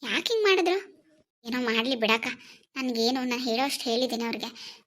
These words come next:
ಮಾವ ಹೇಳ್ತಿದ್ರು, ಇದೆಲ್ಲ ಅವ್ರ ಆಸ್ತಿ ಸಂಪಾದನೆ ಮಾಡಿರೋದಂತೆ, ಅವ್ರ ಅಪ್ಪ ಕೊಟ್ಟಿರೋ ಆಸ್ತಿ ಸ್ವಲ್ಪ ಇದೆ ಅಂತೆ, ಅದ್ರಲ್ಲಿ ಭಾಗ ಕೇಳಿದ್ರೆ ಸ್ವಲ್ಪ ಕೊಡ್ತೀನಿ, ನಾನು ಸಂಪಾದನೆ ಮಾಡಿರೋದ್ರಲ್ಲಿ ಏನೂ ಕೊಡಲ್ಲ ಅಂತ ಹೇಳ್ತಿದ್ರು.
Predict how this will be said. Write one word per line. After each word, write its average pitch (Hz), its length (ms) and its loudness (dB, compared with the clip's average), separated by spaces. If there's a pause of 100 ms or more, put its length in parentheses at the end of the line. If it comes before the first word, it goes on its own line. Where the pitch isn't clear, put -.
ಮಾವ 240 280 8
ಹೇಳ್ತಿದ್ರು, 254 600 2 (280)
ಇದೆಲ್ಲ 302 340 4
ಅವ್ರ 294 220 2
ಆಸ್ತಿ 294 260 0
ಸಂಪಾದನೆ 277 420 -4
ಮಾಡಿರೋದಂತೆ, 226 520 -6 (440)
ಅವ್ರ 220 160 0
ಅಪ್ಪ 214 240 -6 (300)
ಕೊಟ್ಟಿರೋ 294 260 -2
ಆಸ್ತಿ 311 280 0
ಸ್ವಲ್ಪ 240 300 -2
ಇದೆ 233 200 -2
ಅಂತೆ, 240 260 -6 (500)
ಅದ್ರಲ್ಲಿ 254 260 0
ಭಾಗ 254 220 6
ಕೇಳಿದ್ರೆ 269 380 -4
ಸ್ವಲ್ಪ 269 220 -4
ಕೊಡ್ತೀನಿ, 233 420 -4 (400)
ನಾನು 339 180 2
ಸಂಪಾದನೆ 330 320 0
ಮಾಡಿರೋದ್ರಲ್ಲಿ 254 420 2
ಏನೂ 269 120 -2
ಕೊಡಲ್ಲ 226 340 0
ಅಂತ 262 180 0
ಹೇಳ್ತಿದ್ರು. 220 540 -4